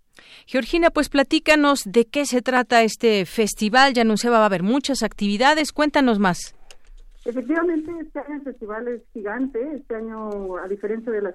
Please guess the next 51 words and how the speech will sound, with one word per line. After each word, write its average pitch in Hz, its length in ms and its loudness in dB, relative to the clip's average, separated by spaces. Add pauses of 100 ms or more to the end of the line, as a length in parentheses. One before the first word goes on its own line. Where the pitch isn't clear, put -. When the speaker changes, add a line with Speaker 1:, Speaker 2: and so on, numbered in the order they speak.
Speaker 2:
ediciones 226 460 -6
pasadas, 226 360 -4
bueno, 247 180 2
es 285 40 0
la 247 100 -4
tercera 208 300 -6
edición, 196 380 -8
para 175 160 -16
comentar, 196 400 -8
así 202 180 -12
que 196 120 -10
es 196 100 -14
un 196 100 -8
número 185 400 -6 (160)
ba-, 208 160 -6
mágico, 220 560 -4
<laughs> - 20 -8
es 277 140 2
el 240 100 -2
número 226 340 -6
tres. 262 220 -4 (480)
Y 277 360 -2
sí, 294 180 -4
va 254 140 -4
a 269 40 -4
versar, 277 640 -8
va, 262 80 -6
tiene 294 260 -4
de 240 120 -4
todo, 240 500 -6 (560)
sobre 226 200 -6
todo 262 680 -4
este 240 280 -12
tema 233 260 -12
del, 202 440 -12
de 196 80 -10
las 190 180 -12
ciencias 240 280 -6
de 233 80 -6
la 196 80 -8
complejidad, 208 600 -6
que 226 80 -4
es 214 100 -10
el 208 100 -8
que 208 100 -12
se 202 100 -12
va 196 80 -6
a 196 40 -6
abordar 196 320 -4
este 202 260 -6
año, 214 320 -6